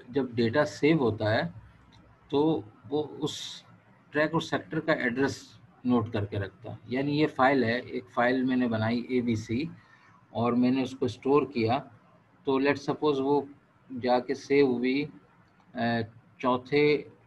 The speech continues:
track के, अ, बीसवें sector में। ठीक है, तो वो address, file एबीसी और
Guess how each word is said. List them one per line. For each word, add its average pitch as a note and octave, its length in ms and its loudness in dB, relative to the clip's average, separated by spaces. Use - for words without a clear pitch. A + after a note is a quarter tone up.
track D3 360 0
के, D3 300 2
अ, - 1400 -12
बीसवें C3+ 760 -2
sector A2+ 420 -8
में। G2+ 280 -8
ठीक D3+ 180 -2
है, F#3 80 -2
तो D#3 80 0
वो - 100 2
address, D3+ 500 2
file C3 280 2
एबीसी E3 580 2
और B2 180 -4